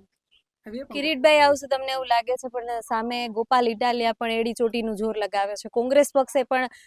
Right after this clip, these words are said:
પ્રચાર પ્રસાર અને લોકો સાથે સંવાદ કરી રહ્યા છે.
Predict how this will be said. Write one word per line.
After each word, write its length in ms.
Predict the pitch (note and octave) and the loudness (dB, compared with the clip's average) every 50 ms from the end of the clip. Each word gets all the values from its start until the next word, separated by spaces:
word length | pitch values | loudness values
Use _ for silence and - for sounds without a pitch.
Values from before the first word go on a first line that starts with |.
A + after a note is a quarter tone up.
| _ _ _ | _ _ _
પ્રચાર 400 | B3 B3+ A#3+ C4+ B3 A#3+ A#3+ A3+ | 0 2 4 6 6 6 6 4
પ્રસાર 500 | - A#3 A3+ - - A#3 A3+ A3 A3 A3+ | 0 -4 -4 -2 0 2 2 2 2 0
અને 240 | - G#3+ G#3+ G#3+ | -4 -6 -6 -6
લોકો 240 | G#3 G#3 G#3+ G#3 A#3 | -4 -6 -6 -4 -6
સાથે 320 | A3 - A3+ A3 - A#3 G#3 | -4 -4 -4 -4 -4 -4 -4
સંવાદ 400 | - A3+ G#3+ G#3 A3+ A3+ G#3 F#3+ _ | -4 -4 -2 0 0 -2 -2 -4 _
કરી 240 | - A3+ G#3+ A3 G#3 | -6 -4 -4 -4 -4
રહ્યા 300 | G3+ G3+ G3+ G3 G3 G3 F#3+ - | -2 -2 0 -2 -2 -4 -6 -6
છે. 120 | A#3+ A3 | -6 -6